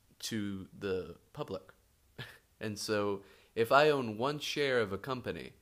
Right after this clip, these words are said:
then if that company does well and the share price goes up over the price than I bought it for, if that makes sense, then I get paid a dividend or something in return. So that's pretty sweet.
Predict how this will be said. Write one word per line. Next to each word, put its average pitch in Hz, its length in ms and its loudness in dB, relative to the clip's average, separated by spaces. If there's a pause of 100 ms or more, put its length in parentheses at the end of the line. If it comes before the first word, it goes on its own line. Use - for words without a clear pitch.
(760)
then 107 580 0
if 120 220 -4
that 113 220 4
company 120 360 -4
does 101 300 0
well 101 540 4
and 98 240 -2
the 98 40 -2
share 139 320 0
price 117 440 -2
goes 101 400 0
up - 480 4
over 160 560 2 (460)
the 127 60 -4
price 147 440 4
than 113 240 -2
I 110 120 4
bought 165 320 6
it - 160 0
for, 101 360 0
if 101 80 -8
that 104 160 0
makes 92 280 -8
sense, - 460 -8 (460)
then 113 160 0
I 139 240 2
get 135 260 -4
paid 123 360 0
a 113 120 2
dividend 113 640 -2
or 98 140 -2
something 113 400 -4
in 101 100 -4
return. 98 440 -4
So 98 160 -4
that's 101 160 -4
pretty 127 180 -6
sweet. - 400 -6